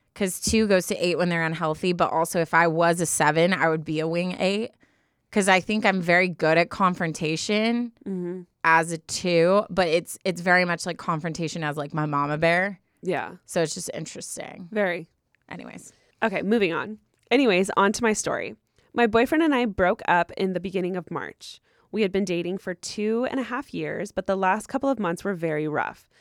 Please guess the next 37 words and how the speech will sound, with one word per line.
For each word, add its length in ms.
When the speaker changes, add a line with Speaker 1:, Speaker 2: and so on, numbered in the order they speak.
Speaker 2:
He 140
was 140
struggling 520
with 160
depression 640
and 220
often 360
dumped 300
all 240
of 100
his 140
emotions 500
on 260
me 260
when 180
we 120
hung 220
out. 240
When 120
I 80
brought 240
it 80
up, 200
he 160
said 440
he 220
knew 200
it 100
wasn't 300
fair 400
and 180
that 120
he 100
felt 240
guilty 320
about 220
it. 180